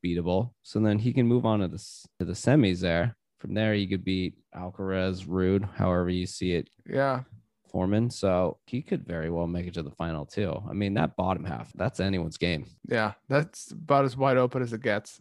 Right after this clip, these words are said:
Speaker 2: <laughs> Like, I don't even, I can't even, like,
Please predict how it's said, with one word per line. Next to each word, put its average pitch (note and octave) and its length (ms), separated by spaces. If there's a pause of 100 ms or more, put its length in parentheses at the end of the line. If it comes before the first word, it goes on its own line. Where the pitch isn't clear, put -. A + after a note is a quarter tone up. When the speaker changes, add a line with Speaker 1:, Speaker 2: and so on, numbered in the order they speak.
(140)
Speaker 2:
<laughs> - 920 (960)
Like, G3+ 160
I F3 120
don't F#3+ 100
even, F3+ 180
I D#3+ 120
can't D#3 320
even, C#3 180
like, B2 260